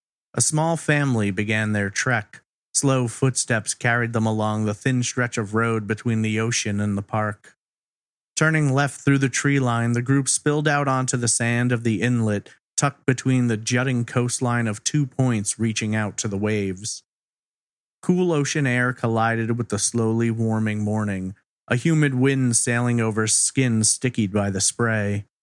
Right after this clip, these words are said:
The family gathered to watch the natural majesty of a sunrise, a vibrant orange aurora rising up beyond the horizon, the water itself seemingly gilded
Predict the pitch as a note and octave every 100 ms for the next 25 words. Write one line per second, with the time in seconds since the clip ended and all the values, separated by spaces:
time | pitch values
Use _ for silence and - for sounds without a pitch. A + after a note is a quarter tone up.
0 | _ _ _ _ _ _ _ D3 F3+ F#3
1 | G#3 G3 C#3 C3 C#3 C#3 B2+ B2 A2+ A#2
2 | A#2+ - A#2+ A#2+ A2 - A2+ G#2+ G#2+ A2
3 | G#2+ G#2+ - A2+ A2 G#2+ - C#3 C3 A#2
4 | G#2 F#2+ F2+ F#2 G2+ - _ _ A#2 C3+
5 | C#3+ C#3+ C#3+ C#3 - B2 B2+ B2 A#2+ A2
6 | A#2 C3 A#2 A2 G#2+ A2+ A2+ A#2 A#2 A2+
7 | G#2+ - A2 A2 A2 G#2+ G2+ G#2+ G#2+ G#2+
8 | G#2 G#2 F#2 F2 - _ _ B2 B2 C3
9 | C3 B2+ A#2 - C3 B2+ A#2 - C#3 C3
10 | B2+ B2 A#2 G#2 A2 B2+ B2 A2 G2+